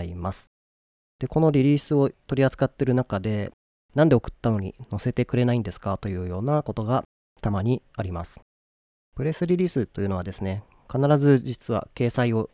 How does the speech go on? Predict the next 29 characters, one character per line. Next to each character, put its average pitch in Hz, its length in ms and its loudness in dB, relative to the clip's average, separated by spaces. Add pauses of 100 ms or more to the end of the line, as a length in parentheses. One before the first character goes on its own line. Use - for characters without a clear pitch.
約 - 200 -8
束 - 200 -4
し 135 160 -2
ま 131 160 4
す - 160 -14
と - 80 -6
い 95 120 -2
う 90 240 -8
前 104 240 -6
提 110 120 -2
で 120 240 0 (380)
や 104 100 -4
り - 100 -8
取 92 160 -8
り 92 40 -10
し - 40 -12
て - 80 -16
い 101 40 -6
る 98 40 -6
も 95 100 -6
の 95 120 -8
で 92 80 -8
は 90 140 -10 (380)
な 107 120 -4
く - 120 -12
て 101 120 -6
で 87 100 -12
す - 140 -12
ね、 107 220 -4